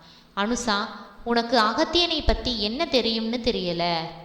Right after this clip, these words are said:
அகத்தியனோட அப்பா ஒரு பெரிய பிசினஸ் புள்ளி, அது மட்டும் இல்ல அரசியல்வாதியும் கூட. ரொம்ப வசதி.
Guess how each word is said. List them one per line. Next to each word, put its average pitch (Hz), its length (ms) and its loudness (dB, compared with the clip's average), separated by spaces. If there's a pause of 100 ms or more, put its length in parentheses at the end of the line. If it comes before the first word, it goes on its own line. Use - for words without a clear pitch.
(340)
அகத்தியனோட 320 680 2
அப்பா 208 560 2
ஒரு 208 220 -2
பெரிய 254 380 0
பிசினஸ் 233 500 -4
புள்ளி, 170 460 -2 (480)
அது 214 220 2
மட்டும் 311 360 -2
இல்ல 196 300 0 (220)
அரசியல்வாதியும் 233 1000 0
கூட. 170 420 -2 (420)
ரொம்ப 277 320 4
வசதி. 190 560 0